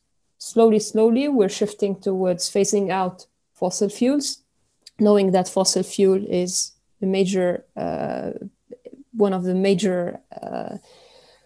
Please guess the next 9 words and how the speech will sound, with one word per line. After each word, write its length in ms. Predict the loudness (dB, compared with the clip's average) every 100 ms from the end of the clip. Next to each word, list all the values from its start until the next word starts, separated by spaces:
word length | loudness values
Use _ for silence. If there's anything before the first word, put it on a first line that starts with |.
| _ _
energy 300 | 0 2 2
emissive, 520 | 0 -2 -2 -4 -4
uh, 300 | -6 0 2
sorry, 320 | 2 2 2 2
C 180 | 0
O 60 | 0
two 200 | 2 2
emissive 340 | 2 -2 -4
sector. 460 | -4 -6 -4 -2 -2